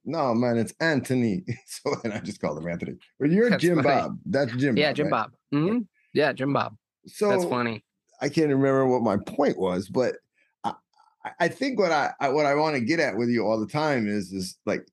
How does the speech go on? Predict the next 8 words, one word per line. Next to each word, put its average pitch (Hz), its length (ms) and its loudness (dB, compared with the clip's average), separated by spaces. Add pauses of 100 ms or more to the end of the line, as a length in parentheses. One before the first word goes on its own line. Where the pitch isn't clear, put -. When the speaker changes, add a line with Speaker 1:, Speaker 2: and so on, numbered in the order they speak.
(440)
Speaker 1:
can 170 180 0
we 170 120 2
use 190 380 2
humor? 156 580 0 (1700)
So - 140 -4
we 175 200 2
call 180 260 2
this 160 220 -2